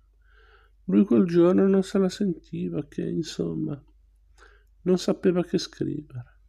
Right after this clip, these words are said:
Tutti gli altri allora le furono intorno e ciascuno cercò di suggerire una frase ad effetto, se non che, malgrado l'incitamento dei colleghi, Biante sembrava irremovibile.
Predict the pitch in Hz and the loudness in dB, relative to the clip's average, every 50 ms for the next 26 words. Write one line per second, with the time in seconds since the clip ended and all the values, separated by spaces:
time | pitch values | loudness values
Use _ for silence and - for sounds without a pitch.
0 | _ _ _ _ _ _ _ _ _ _ _ _ _ _ _ _ _ _ _ _ | _ _ _ _ _ _ _ _ _ _ _ _ _ _ _ _ _ _ _ _
1 | _ _ _ - - - - - - - - - - - - _ _ _ - 214 | _ _ _ -20 -20 -20 -20 -20 -20 -20 -20 -20 -20 -20 -20 _ _ _ -12 -8
2 | - - 220 202 196 185 185 185 208 208 - 233 208 190 175 170 175 180 190 185 | 0 2 4 6 6 6 6 4 4 2 2 4 4 4 6 6 4 4 2 2
3 | - - - 196 190 190 190 190 185 165 - - 143 139 151 165 170 175 180 175 | 0 0 0 0 2 2 2 2 0 0 -4 -4 -2 0 0 0 0 -2 -2 -4
4 | 175 - - - - 170 165 - - 190 185 180 180 - - 185 - - 190 185 | -4 -6 -4 -4 -2 -2 -2 -2 -2 0 0 0 0 -2 -4 -4 -2 0 0 0
5 | 180 175 - 190 170 170 185 175 175 180 175 170 180 170 175 175 - - - 165 | -2 -2 -4 -6 -4 0 0 0 2 0 0 -2 -2 -2 -4 -6 -8 -10 -8 -6
6 | 170 160 156 165 165 151 151 160 147 - - - - 139 143 151 151 - _ - | -4 -4 -4 -4 -4 -4 -4 -6 -8 -10 -12 -14 -12 -10 -10 -10 -12 -14 _ -16
7 | 120 120 - _ - - 175 170 180 190 190 180 185 - - 170 180 202 202 185 | -16 -16 -16 _ -8 -4 -2 0 2 2 2 0 -2 -4 -6 -4 -4 -2 -2 -2
8 | 175 170 160 175 175 175 175 165 170 170 170 160 156 - - - - 165 165 165 | -4 -4 -4 -4 -4 -4 -4 -2 -2 -2 -2 -2 -4 -6 -10 -6 -2 -2 -2 -2
9 | 156 - 170 170 170 - - 151 - 175 - 160 151 143 147 160 - - 80 - | -2 -4 -6 -4 -4 -4 -6 -6 -4 -4 -4 -2 -2 -2 -2 -4 -4 -6 -8 -10
10 | 180 170 - _ _ _ _ _ _ _ _ _ _ - - _ _ _ _ _ | -10 -12 -14 _ _ _ _ _ _ _ _ _ _ -20 -20 _ _ _ _ _
11 | _ _ _ _ _ _ - 185 190 196 208 196 - 208 - - 202 196 190 190 | _ _ _ _ _ _ 0 2 4 4 4 2 0 -2 0 2 2 4 4 4
12 | 185 185 185 180 190 180 180 180 170 175 175 170 170 165 156 131 120 123 127 127 | 2 2 2 2 4 4 4 4 4 2 2 0 0 -2 -2 -4 -4 -4 -4 -6
13 | 123 120 - - - _ | -6 -8 -10 -12 -16 _